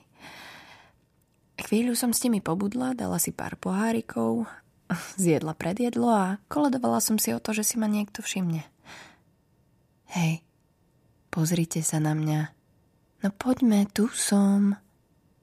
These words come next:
Oni však nevedeli, že som dcérou legendy. Videli vo mne iba neznáme dievča, ktoré sa s nikým nerozpráva.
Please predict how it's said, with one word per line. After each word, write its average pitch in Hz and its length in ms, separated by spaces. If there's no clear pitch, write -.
Oni 170 160
však 190 220
nevedeli, 175 480
že - 160
som 131 160
dcérou 135 480
legendy. - 560
Videli 156 320
vo 156 160
mne 156 240
iba 147 80
neznáme 151 480
dievča, 147 400
ktoré 113 240
sa - 160
s 151 80
nikým 127 320
nerozpráva. - 720